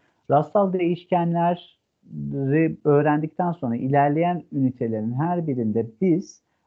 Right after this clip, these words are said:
önce kesikli rastsal değişkenler ve sonra da sürekli rastsal değişkenlerle ilgili olarak yeni öğreneceğimiz kavramları inceliyor olacağız.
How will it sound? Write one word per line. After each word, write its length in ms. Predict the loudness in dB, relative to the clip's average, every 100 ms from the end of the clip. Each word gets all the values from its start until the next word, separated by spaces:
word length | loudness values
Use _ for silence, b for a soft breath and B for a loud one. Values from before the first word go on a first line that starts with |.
| _
önce 640 | 0 2 0 0 0 -2 -2
kesikli 460 | -6 -4 -4 2
rastsal 480 | 2 2 0 -2 0
değişkenler 760 | -2 -4 -4 -6 -2 -2 -2 -2
ve 80 |
sonra 460 | -6 _ -2 0 -2
da 80 | -4
sürekli 400 | -2 -4 -2 0
rastsal 480 | 0 0 -2 0 0
değişkenlerle 760 | 0 -2 -2 -2 0 0 -2
ilgili 220 | -4 -2
olarak 380 | -2 0 -2 -2
yeni 300 | 2 2 2
öğreneceğimiz 760 | 2 2 2 0 -2 -4 -4 -4
kavramları 600 | -2 0 -2 -4 -4 -4
inceliyor 480 | -4 -2 -4 -4
olacağız. 340 | -4 -2 -2